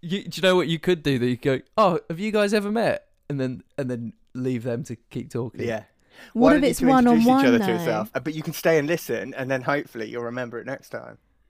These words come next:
Speaker 1: No, you won't, though, will you? That's the whole point.
Speaker 3: <laughs>
Speaker 2: 'Cause
Speaker 1: I,
Speaker 2: you're
Speaker 1: I
Speaker 2: always
Speaker 1: think,
Speaker 2: forgetting
Speaker 1: though,
Speaker 2: everyone's name.
Speaker 1: I, yeah, I think you can get away with not knowing anyone's name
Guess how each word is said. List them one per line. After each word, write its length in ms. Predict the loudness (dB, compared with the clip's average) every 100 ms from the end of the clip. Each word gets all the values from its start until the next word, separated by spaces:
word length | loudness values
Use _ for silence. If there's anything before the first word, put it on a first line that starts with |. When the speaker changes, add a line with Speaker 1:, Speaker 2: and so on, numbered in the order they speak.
| _ _ _ _ -8
Speaker 1:
No, 140 | -6
you 180 | -4 -4
won't, 260 | -4 -4 -6
though, 160 | -6
will 160 | -4 -4
you? 200 | -6 -10 _ _ -14
That's 180 | -10 -6
the 80 | 2
whole 140 | 2
point. 220 | 4 2
Speaker 3:
<laughs> 20 | 2
Speaker 2:
'Cause 220 | 0 -4 -8 -20 -20 _ -20 _ _ _ -12 -6
Speaker 1:
I, 140 | -4
Speaker 2:
you're 100 | 2
Speaker 1:
I 40 | 2
Speaker 2:
always 200 | 2 -2
Speaker 1:
think, 140 | -4
Speaker 2:
forgetting 220 | -2 -2
Speaker 1:
though, 40 | -2
Speaker 2:
everyone's 300 | -6 -12 -6
name. 100 | -4
Speaker 1:
I, 120 | -4 -6 _ _ -10
yeah, 360 | -2 0 0 -2 _ _ -4
I 140 | -2
think 300 | -4 -8 -12
you 160 | -10 -8
can 220 | -6 -6
get 200 | -4 -4
away 600 | -4 -4 -4 -4 -6 -10 -16 -8
with 160 | -6 -4
not 220 | -6 -4
knowing 320 | -6 -6 -8
anyone's 480 | -10 -10 -10 -12 -10
name 420 | -8 -8 -10